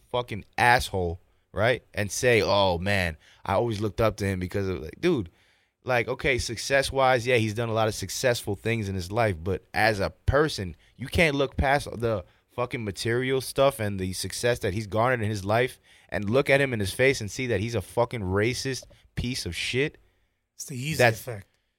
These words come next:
Speaker 1: It's just, it's, it's sickening, man, and I'm tired of fucking, I, I'm done with Kanye West, bro. Like, I've given him so much benefit of the doubt, and I've always tried to, like, just kinda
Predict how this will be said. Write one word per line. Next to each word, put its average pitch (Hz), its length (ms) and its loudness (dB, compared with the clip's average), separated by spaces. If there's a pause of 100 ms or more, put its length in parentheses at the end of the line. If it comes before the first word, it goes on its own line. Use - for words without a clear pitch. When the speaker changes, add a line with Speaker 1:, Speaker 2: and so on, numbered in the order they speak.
(260)
Speaker 1:
It's - 240 -10
just, 147 240 -8
it's, - 340 -16
it's 104 160 -8
sickening, 98 600 -6
man, 101 160 -4
and 101 80 -4
I'm 95 80 -6
tired 127 420 2
of 104 80 -4
fucking, 107 320 -4
I, 107 160 2 (240)
I'm 104 240 -4
done 117 240 -2
with 101 100 -4
Kanye 95 400 -4
West, 87 300 -4
bro. 82 220 -6
Like, 85 200 -6
I've 85 320 -4
given 110 300 -4
him 110 240 -6
so 110 320 -6
much 107 460 -4 (1200)
benefit 120 420 2
of 110 80 -2
the 101 100 -2
doubt, 107 300 4
and 101 80 0
I've 87 220 -2
always 113 260 0
tried 107 360 2
to, 107 100 -8
like, 92 540 -4 (280)
just - 140 -12
kinda 120 260 2